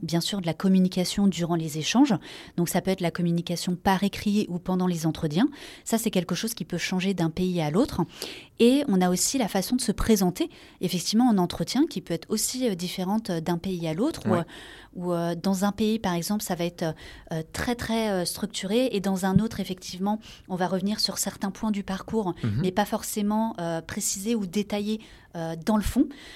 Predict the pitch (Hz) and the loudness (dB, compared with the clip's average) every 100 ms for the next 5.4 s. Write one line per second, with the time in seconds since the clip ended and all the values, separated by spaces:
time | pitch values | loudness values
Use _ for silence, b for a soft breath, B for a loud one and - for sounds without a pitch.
0 | B 190 208 226 220 226 220 262 285 233 | B -4 0 0 0 -4 0 0 0 -2
1 | 214 185 220 247 277 254 196 185 180 202 | -2 0 4 6 6 4 2 -2 -2 -2
2 | 196 190 185 190 185 - 202 294 - - | 0 0 -2 -4 -4 -2 2 2 0 0
3 | 226 220 214 269 294 - 247 262 220 - | 2 2 2 2 2 0 0 0 -2 -4
4 | 226 277 233 226 208 202 196 196 190 185 | 0 0 0 -2 0 2 2 0 0 -4
5 | - 269 - - | 0 0 0 -6